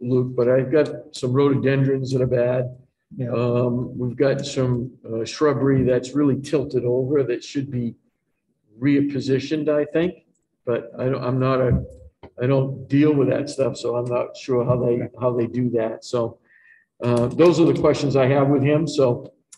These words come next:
Speaker 1: um, hopefully he gets somebody down here. Um, he, just to give you a, a quick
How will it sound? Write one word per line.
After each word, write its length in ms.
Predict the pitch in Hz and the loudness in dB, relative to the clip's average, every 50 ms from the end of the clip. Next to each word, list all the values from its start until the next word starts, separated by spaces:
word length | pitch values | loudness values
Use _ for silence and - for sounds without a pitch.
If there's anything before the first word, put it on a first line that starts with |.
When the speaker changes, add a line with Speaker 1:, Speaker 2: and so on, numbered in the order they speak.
| _ _ _ - | _ _ _ -12
Speaker 1:
um, 600 | 113 117 120 120 120 120 120 117 117 117 113 117 - - - - _ _ _ - - - | -8 -4 -2 -2 0 0 -2 -2 -4 -6 -8 -8 -10 -12 -16 -20 _ _ _ -10 -6 -4
hopefully 340 | - 139 139 139 156 143 127 | -2 -2 0 0 2 2 2
he 60 | 131 | 2
gets 220 | 127 139 135 135 135 | 2 2 0 0 0
somebody 300 | 139 135 131 123 123 120 | 0 2 2 2 2 2
down 280 | 120 120 131 139 139 127 120 - - - _ _ _ _ _ _ _ _ _ _ _ _ _ _ _ _ _ _ _ _ _ _ _ _ _ _ _ _ _ _ _ _ _ _ _ _ _ _ _ _ _ _ _ _ - - _ _ _ _ _ _ _ _ _ _ _ _ _ _ _ _ _ _ _ _ _ _ _ - | 2 2 2 2 0 0 -2 -2 -6 -14 _ _ _ _ _ _ _ _ _ _ _ _ _ _ _ _ _ _ _ _ _ _ _ _ _ _ _ _ _ _ _ _ _ _ _ _ _ _ _ _ _ _ _ _ -20 -20 _ _ _ _ _ _ _ _ _ _ _ _ _ _ _ _ _ _ _ _ _ _ _ -4
here. 80 | 151 151 | 0 2
Um, 380 | 160 156 156 151 151 147 - | 2 4 4 2 2 0 -2
he, 340 | - 92 147 156 147 - - - - - 165 - - | -2 0 2 2 2 2 0 2 4 4 4 2 2
just 260 | - 180 185 - - | 4 6 6 6 4
to 60 | 165 | 2
give 200 | 170 160 175 165 | 4 6 6 8
you 400 | 170 165 156 151 151 120 113 117 | 8 6 6 6 4 2 0 0
a, 480 | 120 131 139 139 139 135 139 135 - 120 | 0 0 2 2 0 0 -2 -2 -2 -4
a 40 | 127 | -4
quick 320 | - - - 180 170 - | -2 0 2 2 2 2